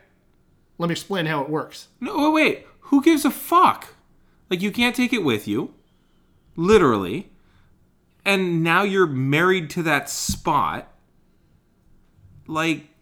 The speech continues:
Speaker 2: ooh, adventure time. Like, I'm going to go administer Mount Vernon.
Speaker 1: Well,
Speaker 2: Like,
Speaker 1: you know,
Speaker 2: what the
Speaker 1: you leave,
Speaker 2: shit
Speaker 1: you
Speaker 2: is
Speaker 1: leave,
Speaker 2: this?
Speaker 1: you leave somebody else behind to do all the lording. You get to go off
Speaker 2: So,
Speaker 1: at night
Speaker 2: so that
Speaker 1: and
Speaker 2: you
Speaker 1: do what,
Speaker 2: get
Speaker 1: do what's fun.
Speaker 2: pretend sovereigns.
Speaker 1: Well, hold on.
Speaker 2: Okay,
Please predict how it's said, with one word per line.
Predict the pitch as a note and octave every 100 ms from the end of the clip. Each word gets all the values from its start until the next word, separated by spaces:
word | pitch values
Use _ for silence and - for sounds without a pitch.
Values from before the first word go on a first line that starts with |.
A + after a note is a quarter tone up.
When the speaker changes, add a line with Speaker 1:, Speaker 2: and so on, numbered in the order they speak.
| _ - D#3
Speaker 2:
ooh, | G3 A#3+ A#3+ C#3 B2+
adventure | C#3+ D#3+ G3+ G#3 A3
time. | - D#3+ B2 F#2+ D#2+ C#2+
Like, | B2+ C3 A#2+ -
I'm | D3+ F3
going | E3+ E3+
to | D#3 D#3
go | E3 D#3
administer | C3+ C3+ E3 F3+ - - C#3 C3+ C3+ - - _ _ _ _ _ _ _ _ _ -
Mount | E3 E3 D#3+
Vernon. | B2+ D#3 F#3 D3 F2+ D2 - -
Speaker 1:
Well, | D3
Speaker 2:
Like, | B3
Speaker 1:
you |
know, | A3
Speaker 2:
what | A3
the | A3
Speaker 1:
you | D4
leave, | F4
Speaker 2:
shit | E4+
Speaker 1:
you | F4+
Speaker 2:
is |
Speaker 1:
leave, | C4 G4 G#4
Speaker 2:
this? | D4+
Speaker 1:
you |
leave | D#4+ C4
somebody | C#4 A3 F#3
else | F#3+ F#3
behind | D3+ E3+ E3+
to | D3+
do | D3+
all | C#3+ C#3+
the |
lording. | B2 C3 C3 B2 A2
You | C#3
get | F#3 G3
to |
go | E3+ D#3
off | D#3+
Speaker 2:
So, | B3+ B3
Speaker 1:
at | -
night | D#3
Speaker 2:
so | E3 A3
that |
Speaker 1:
and | A3
Speaker 2:
you | -
Speaker 1:
do |
what, | D#3
Speaker 2:
get | G#3
Speaker 1:
do | D#3
what's | D3+ F#3+ -
fun. | F#3
Speaker 2:
pretend | G3 F#3+ F#3
sovereigns. | - F#3+ F#3 E3+ G#2+ D2 - - D3+
Speaker 1:
Well, | D3
hold | E3+
on. | D#3+
Speaker 2:
Okay, | F3 G#3 F3